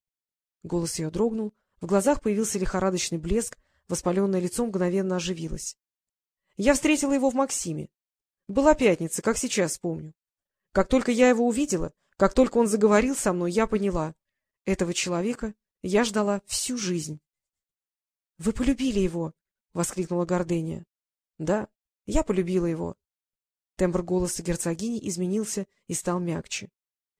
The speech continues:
Генрих — это тот человек, о котором я мечтала. Он не смотрел на меня часами с обожанием. Ничего этого не было. Он властный, сильный мужчина,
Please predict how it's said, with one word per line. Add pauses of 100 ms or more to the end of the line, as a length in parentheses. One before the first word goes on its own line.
Генрих — (440)
это
тот
человек,
о
котором
я
мечтала. (680)
Он
не
смотрел
на
меня
часами
с
обожанием. (420)
Ничего
этого
не
было. (380)
Он
властный,
сильный
мужчина,